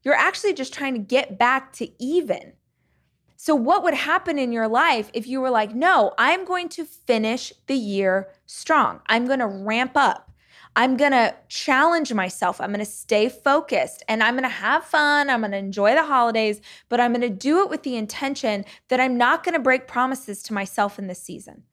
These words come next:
That's what Last Ninety Days Challenge is all about. It's so much fun. It's so incredible. We see the most amazing changes in our community.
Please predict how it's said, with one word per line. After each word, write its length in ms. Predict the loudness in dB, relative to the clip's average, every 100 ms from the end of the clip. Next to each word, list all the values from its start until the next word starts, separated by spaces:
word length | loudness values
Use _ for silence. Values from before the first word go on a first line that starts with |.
| _
That's 220 | 0 0
what 100 | 0
Last 280 | 0 0 0
Ninety 240 | -4 -6 -6
Days 180 | -8
Challenge 360 | -6 -6 -6 -8
is 120 | -8
all 240 | 0 2 2
about. 400 | 2 0 -2 -8 -20 _ _
It's 160 | -16
so 320 | -14 -2 2 2
much 200 | 0 0
fun. 480 | 0 0 -2 -6 -10
It's 160 | -16 -16
so 320 | 0 2 4
incredible. 640 | 2 0 0 2 2 0
We 120 | -2
see 200 | -6 -8
the 120 | -6 -6
most 720 | -4 0 4 4 4 -2 -14 _ _ _
amazing 720 | -4 -2 -2 -2 -2 -4 -4
changes 440 | -4 -6 -4 -6 -6
in 80 | -6
our 120 | -6
community. 680 | -6 -6 -4 -4 -4 -6 -8